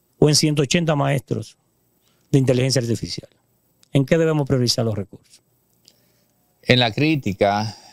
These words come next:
Speaker 2: eh, al actual modelo de partido, no puede también existir,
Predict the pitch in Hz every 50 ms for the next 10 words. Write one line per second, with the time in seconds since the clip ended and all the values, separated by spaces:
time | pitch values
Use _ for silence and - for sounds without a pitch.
0 | - - - - 107 101 95 87 85 82 85 82 80 80 82 82 82 80 - _
1 | _ _ _ 98 98 98 98 - 110 101 104 - - - 117 113 117 127 131 127
2 | 120 110 107 104 120 131 127 117 120 123 107 113 104 98 - - 117 113 104 92
3 | 85 82 80 - _ _ _ _ _ _ _ _ _ _ _ _ _ _ _ _
4 | _ - 107 117 113 - - 131 135 135 131 131 135 135 135 135 135 131 110 -
5 | - - - _ - - _ _ _ - 123 117 110 110 107 120 123 127 131 135
6 | 139 139 139 139 123 107 - - - _ _ _ _ _ _ - 113 101 - -
7 | - 110 104 - - - - 160 160 151 131 104 90 87